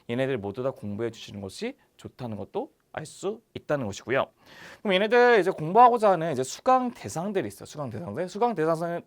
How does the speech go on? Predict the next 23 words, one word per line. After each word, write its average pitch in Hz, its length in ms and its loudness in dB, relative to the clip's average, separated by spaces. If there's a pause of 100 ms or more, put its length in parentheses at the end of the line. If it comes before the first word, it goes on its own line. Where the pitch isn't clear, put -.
대상들은 156 480 -2
뭐가 107 200 2
있냐? 127 340 2 (460)
당연히 254 300 2
우리가 202 420 4
이제 143 160 0
올해 135 300 2
일 196 120 0
학년이 269 300 0
되고자 139 340 0
하는 131 160 -2
이제 104 120 -4
예비 110 300 0
대학생들이 113 800 -2 (100)
당연히 113 280 -8
수강 226 320 -2
대상의 120 320 -6
첫 170 140 -16
번째가 196 320 -4
될 104 120 -6
수가 110 300 -6
있을 151 300 -6
거고, 117 380 -2